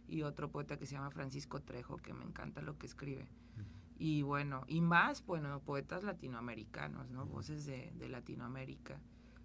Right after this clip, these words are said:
Speaker 1: que están ahí como dando empuje a
Speaker 2: Así
Speaker 1: la
Speaker 2: es.
Speaker 1: poesía, pues, latinoamericana.
Speaker 2: Así es.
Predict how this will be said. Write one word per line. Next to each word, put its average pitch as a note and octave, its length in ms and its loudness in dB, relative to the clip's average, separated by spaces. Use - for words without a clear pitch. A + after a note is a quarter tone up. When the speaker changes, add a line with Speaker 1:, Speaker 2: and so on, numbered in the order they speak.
Speaker 1:
que - 80 -4
están C3 340 0
ahí C3 220 0
como C3 500 -4
dando B2+ 560 -2
empuje C#3 560 0
a C#3+ 140 6
Speaker 2:
Así C#3 80 4
Speaker 1:
la C3 200 4
Speaker 2:
es. B2+ 60 -6
Speaker 1:
poesía, C3+ 720 2
pues, C3 180 0
latinoamericana. G#2 880 -4
Speaker 2:
Así - 200 -12
es. - 280 -12